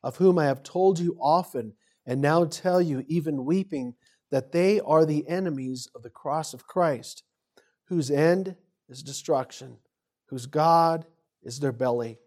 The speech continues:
and whose glory is in their shame, who mind earthly things. For our conversation is in heaven,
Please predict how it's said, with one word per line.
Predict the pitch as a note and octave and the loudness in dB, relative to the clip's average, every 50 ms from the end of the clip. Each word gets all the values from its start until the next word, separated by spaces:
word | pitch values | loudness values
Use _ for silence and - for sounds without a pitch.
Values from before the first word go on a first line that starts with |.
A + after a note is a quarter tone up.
| _ _ _ _ _ - | _ _ _ _ _ -18
and | F#2+ A#2+ | -12 -8
whose | C#3 C#3+ A#2 A2+ | -6 -6 -6 -6
glory | B2 B2+ C#3 D3 D3+ D#3+ E3+ E3+ F3 F3+ F3 E3+ E3 - | -4 0 2 6 6 6 6 6 4 2 0 -4 -6 -12
is | B2 A2+ - | -16 -12 -8
in | C3+ C#3 C#3 | -6 -4 -4
their | C3+ C3 | -4 -6
shame, | - - - D#3 C#3+ C3+ C3 A#2 G#2+ G#2+ G#2+ _ _ _ _ _ _ _ _ _ _ _ - | -8 -8 -8 -6 -6 -8 -10 -12 -16 -18 -20 _ _ _ _ _ _ _ _ _ _ _ -6
who | D#3+ C#3+ | -4 -2
mind | C#3+ C#3 C#3+ D3 D#3+ E3 E3+ F3 F3+ F3 E3 - - - | -2 0 0 0 2 2 2 2 0 0 -2 -4 -6 -2
earthly | C#3+ E3 E3+ D#3+ E3 - D3+ C3+ A#2+ | 0 0 0 0 -2 -4 -8 -8 -8
things. | G#2+ - B2 A#2 A2+ A2 A2 _ - - - - - _ _ _ _ _ _ _ _ _ | -10 -12 -16 -16 -16 -16 _ _ -20 -20 -20 -20 -20 _ _ _ _ _ _ _ _ _
For | - D#3+ D#3+ - - | -2 0 0 2 2
our | D3 E3+ G3+ A3+ G#3+ | 4 4 4 4 4
conversation | A3 - F#3 E3 D#3 C#3+ D3 C#3 - D#3+ D3 C#3+ C#3 - C#3+ C#3+ C#3+ C#3 C#3+ _ _ _ _ _ _ _ _ _ _ | 2 0 0 0 0 -2 -4 -4 0 0 0 0 -2 -4 -8 -10 -10 -10 -14 _ _ _ _ _ _ _ _ _ _
is | B2+ A2+ G#2+ | -16 -14 -12
in | B2+ B2+ A#2+ | -10 -10 -10
heaven, | A2 A#2+ A2 G#2 A2+ G#2+ G#2 | -8 -8 -10 -10 -12 -18 -20